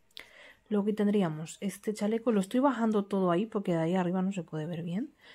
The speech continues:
Estaba a diecinueve con noventa y nueve y se queda a quince con noventa y nueve. Esta chaqueta también, que son de estas ligeritas, que está a seis con noventa y nueve y estaba a diecisiete con noventa y nueve. Es un color fucsia. Chaleco,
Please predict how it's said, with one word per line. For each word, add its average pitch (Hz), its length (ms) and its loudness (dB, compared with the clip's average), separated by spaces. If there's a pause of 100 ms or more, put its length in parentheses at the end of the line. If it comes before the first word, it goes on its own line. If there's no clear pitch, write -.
(140)
Estaba 214 220 2
a 196 40 4
diecinueve 175 340 -4
con 214 80 -4
noventa 208 180 -2
y 208 40 0
nueve 220 140 0
y 196 40 -2
se 185 100 -10
queda 175 260 -10
a 180 60 -14
quince 220 380 -4
con 226 80 -2
noventa 170 340 -4
y 160 80 -8
nueve. 160 400 -10
Esta - 200 -12
chaqueta 185 360 -12
también, 208 640 -4 (680)
que 170 120 -4
son 165 220 -4
de 165 60 -4
estas 160 260 -8
ligeritas, 247 600 -2
que 190 60 -14
está 165 200 -8
a - 100 -18
seis 190 260 -4
con 226 120 -2
noventa 208 240 2
y - 20 -2
nueve 220 200 0
y 175 80 -2
estaba 185 260 -6
a - 20 -2
diecisiete 170 440 -8
con 196 100 -2
noventa 190 160 -2
y 185 40 -4
nueve. 180 180 -4
Es - 100 -14
un 190 80 -2
color 185 320 0
fucsia. 262 600 -2 (720)
Chaleco, 233 720 6